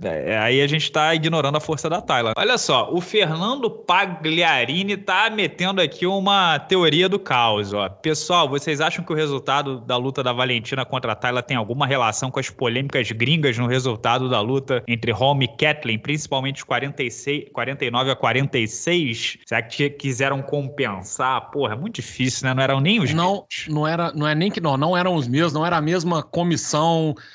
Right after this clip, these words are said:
Speaker 2: As pessoas, sabe, são grupos de, de profissionais diferentes, sob liderança diferente.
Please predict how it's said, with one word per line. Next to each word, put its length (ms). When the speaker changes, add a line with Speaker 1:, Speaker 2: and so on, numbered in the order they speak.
Speaker 2:
As 140
pessoas, 460
sabe, 200
são 680
grupos 540
de, 500
de 100
profissionais 720
diferentes, 600
sob 360
liderança 580
diferente. 720